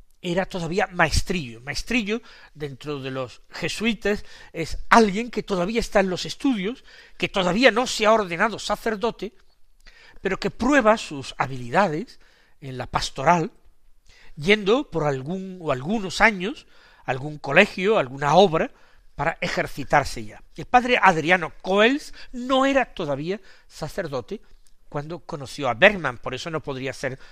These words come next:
su padre espiritual. Pero a él se le había confiado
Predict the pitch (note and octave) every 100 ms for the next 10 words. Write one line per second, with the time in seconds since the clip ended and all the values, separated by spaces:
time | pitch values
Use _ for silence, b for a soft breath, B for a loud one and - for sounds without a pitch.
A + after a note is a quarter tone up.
0 | B - - C#3+ D3 C#3 C3 - - B2
1 | A#2+ A3+ C4+ - - - _ _ _ _
2 | _ _ - _ B B B B - D#4
3 | D#4+ C4 - - F#3 G3+ G#3 G#3+ F#3 F#3+
4 | - G#3+ G3+ - G#3 E3 G3